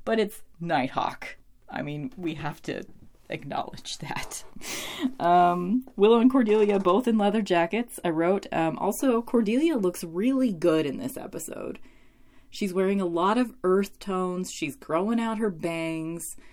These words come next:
Um, she just looks great. She looks really great in earth tone. She's wearing, like, a leather jacket and, like, army green pants, and it's very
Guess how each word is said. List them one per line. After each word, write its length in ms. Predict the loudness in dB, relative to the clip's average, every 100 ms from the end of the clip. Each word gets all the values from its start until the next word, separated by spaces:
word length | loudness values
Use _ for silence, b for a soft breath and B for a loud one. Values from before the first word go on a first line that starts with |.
| b b b -10
Um, 680 | -6 -4 -4 -4 -6 -10
she 220 | -12 -8 -4
just 300 | -2 -4 -4
looks 420 | -2 -2 -2 -12
great. 440 | -10 -8 -6 -8 -10
She 160 | -8 -4
looks 240 | -4 -6 -12 -12
really 360 | -4 -2 0 -4
great 300 | -4 -4 -4
in 120 | -4
earth 200 | -6 -6
tone. 220 | -8 -8
She's 160 | -10 -10
wearing, 260 | -8 -8 -6
like, 180 | -8
a 60 | -8
leather 400 | -6 -6 -2 -2
jacket 540 | -2 -6 -8 -8 -10
and, 80 | -8
like, 200 | -10 -12 -12
army 340 | -10 -8 -10
green 400 | -10 -12 -10 -12
pants, 560 | -14 -14 -12 -10 -12 -14 -14
and 160 | -10 -8
it's 160 | -10 -4
very 500 | 0 2 2 0